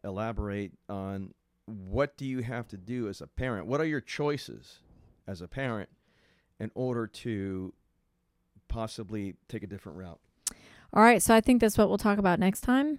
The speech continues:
Speaker 2: But
Speaker 1: Okay.
Speaker 2: we'll, um, I'll share, um, my homeschooling experience and how I went about it. It's actually an extremely easy process.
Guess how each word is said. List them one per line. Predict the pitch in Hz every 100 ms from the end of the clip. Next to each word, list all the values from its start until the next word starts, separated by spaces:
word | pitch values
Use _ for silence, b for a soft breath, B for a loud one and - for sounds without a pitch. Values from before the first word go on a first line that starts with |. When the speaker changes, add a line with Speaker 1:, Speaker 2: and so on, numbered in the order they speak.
| -
Speaker 2:
But | 202 208
Speaker 1:
Okay. | -
Speaker 2:
we'll, | 208 202 -
um, | 202 190 180
I'll | 196 196
share, | 196 - 196 196 208 208 -
um, | 190 185 175 180
my | 180 185
homeschooling | 202 190 - 208 196 185
experience | 175 - 202 196 196 202
and | 196 180
how | 185
I | 185
went | 180 180
about | - 170 180
it. | 220 - - - b b b b b
It's | 208 - -
actually | 151 - - 208 -
an | 190
extremely | 175 - - - 285 320 214 -
easy | - 220 220 214 196
process. | - 185 190 - 254 - - -